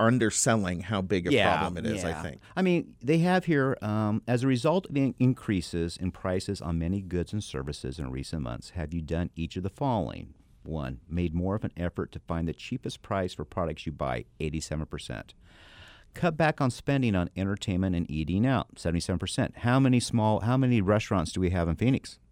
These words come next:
Speaker 1: A ton. I don't
Speaker 2: I mean,
Speaker 1: know
Speaker 2: that,
Speaker 1: the,
Speaker 2: I mean,
Speaker 1: I
Speaker 2: that
Speaker 1: mean,
Speaker 2: really
Speaker 1: but
Speaker 2: affects the bottom line. You're gonna see after, you know, not only did they deal with covid, now the ones that survived are gonna have to deal with this, right?
Speaker 1: Well, and I'm one of those folks. I'm cutting back on eating out.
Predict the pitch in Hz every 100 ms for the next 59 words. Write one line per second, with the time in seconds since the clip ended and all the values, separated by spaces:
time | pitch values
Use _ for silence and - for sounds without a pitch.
0 | - 127 - - - 131 85 67 - 120
1 | 127 127 120 143 147 147 151 151 165 160
2 | 147 147 - 117 139 127 139 113 110 127
3 | 123 147 123 135 151 - - - 127 139
4 | 170 160 135 123 120 107 - 160 131 92
5 | 90 - - - - - 139 139 131 123
6 | 113 - 98 104 139 107 101 95 - -
7 | 98 98 92 104 92 104 78 - 90 135
8 | 160 147 - 127 135 120 - 107 117 131
9 | 131 135 135 - 143 214 - 107 120 147
10 | 123 110 92 95 92 90 85 82 76 55